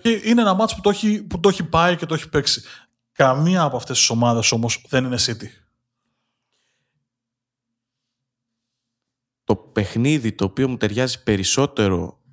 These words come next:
Speaker 2: στα δεδομένα που θα αντιμετωπίσει ο Ολυμπιακός είναι το δεύτερο ημίχρονο με την Tottenham, όπου η Tottenham ανέβασε στροφές και πήγε σε μια πολύ πιο υψηλή ένταση, όπου εκεί ο Ολυμπιακός κάπου βραχικύκλωσε, πλήρωσε και τα δικά του λάθη,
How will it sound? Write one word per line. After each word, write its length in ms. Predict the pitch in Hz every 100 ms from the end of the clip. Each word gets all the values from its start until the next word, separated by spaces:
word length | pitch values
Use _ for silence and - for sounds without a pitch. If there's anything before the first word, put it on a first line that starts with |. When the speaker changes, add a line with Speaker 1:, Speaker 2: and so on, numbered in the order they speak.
| _
Speaker 2:
στα 320 | - - 92
δεδομένα 500 | 92 90 98 123 120
που 80 | -
θα 60 | 90
αντιμετωπίσει 640 | 92 92 - - 123 98
ο 20 |
Ολυμπιακός 640 | 92 92 85 101 123 - - - _ -
είναι 200 | 123 123
το 140 | 104
δεύτερο 340 | 101 123 123 117
ημίχρονο 320 | 127 135 127
με 120 | 123
την 240 | - 110 -
Tottenham, 400 | 117 - 87 87 _
όπου 260 | - - 95
η 40 |
Tottenham 280 | 120 120 107
ανέβασε 500 | 98 101 127 107 -
στροφές 680 | 90 - 87 104 151 - - _ _ _ _ _ _ _ _ _ _ _
και 120 | -
πήγε 240 | - 131 113
σε 260 | 110 104 -
μια 180 | 120 -
πολύ 220 | 104 110
πιο 100 | - 117
υψηλή 300 | - 110 113
ένταση, 300 | 139 156 160
όπου 200 | 139 120
εκεί 200 | 110 135
ο 40 |
Ολυμπιακός 460 | 135 120 110 - 127
κάπου 240 | 127 123
βραχικύκλωσε, 720 | 110 98 - 135 160 165 175 - - _
πλήρωσε 300 | 127 123 -
και 80 | 104
τα 140 | 104
δικά 220 | 98 107
του 100 | 101
λάθη, 380 | 95 98 - 165